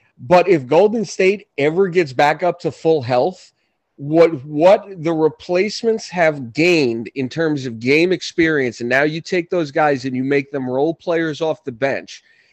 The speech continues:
and you have Curry, Klay, and Draymond hopefully all healthy. If that's able to happen, that's the team that gives the Suns a run for their money.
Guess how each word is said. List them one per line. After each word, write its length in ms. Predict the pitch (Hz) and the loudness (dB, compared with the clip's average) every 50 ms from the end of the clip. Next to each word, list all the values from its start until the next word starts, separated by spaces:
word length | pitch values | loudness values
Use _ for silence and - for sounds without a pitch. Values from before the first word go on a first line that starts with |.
| _ - | _ -8
and 120 | - 123 123 | -4 -2 -2
you 120 | 131 127 | -2 -2
have 460 | 113 117 147 151 156 170 175 175 _ | -4 -4 -4 -2 0 0 -2 -4 _
Curry, 440 | - - - 170 175 180 180 185 180 | -14 -6 -4 -2 0 0 0 -2 -2
Klay, 560 | - - - - 175 175 170 165 165 160 151 _ _ _ _ _ _ | -6 -12 -10 -4 -2 0 0 0 0 -2 -6 _ _ _ _ _ _
and 160 | - 120 117 | -10 -10 -6
Draymond 600 | 104 127 160 185 180 170 143 123 113 104 104 104 - | -2 0 0 2 2 2 2 0 0 0 -2 -4 -4
hopefully 420 | 113 139 147 143 - 156 147 135 | -4 -4 -4 -4 -4 -6 -6 -4
all 260 | 110 120 143 156 156 | 0 2 2 2 2
healthy. 560 | 127 127 139 135 165 180 - 214 220 247 226 _ _ _ _ _ _ _ - | 0 -2 -2 -4 -4 -4 0 0 0 0 0 _ _ _ _ _ _ _ 0
If 140 | 135 135 120 123 117 | 0 0 0 0 2
that's 360 | 151 170 208 247 240 - - - | 2 2 2 2 -2 -6 -8 -2
able 300 | 202 208 226 208 214 196 | -2 0 0 -2 -4 -6
to 80 | 170 143 | -6 -6
happen, 580 | - - 151 165 190 - - 302 311 311 277 _ _ _ _ _ _ _ _ 117 | -6 -4 -4 -4 -4 -2 -2 -2 -2 -2 -6 _ _ _ _ _ _ _ _ 0
that's 340 | 117 175 180 226 254 - - | 2 4 4 4 2 -2 -8
the 120 | - 233 202 | -12 -12 -10
team 300 | - - 233 220 208 202 | -6 -4 -4 -2 -2 -2
that 80 | 185 156 | -4 -2
gives 280 | - 185 170 165 151 | -2 -2 -2 -4 -8
the 120 | 160 160 147 | -10 -10 -8
Suns 340 | - - 175 165 156 147 | -6 -4 -4 -4 -4 -4
a 60 | 143 139 | -4 -4
run 280 | 143 143 143 139 127 | -2 -2 -2 -2 -6
for 140 | - - 135 | -6 -6 -4
their 120 | 123 127 | -4 -2
money. 360 | 120 117 117 113 - - - | -4 -4 -6 -6 -8 -10 -14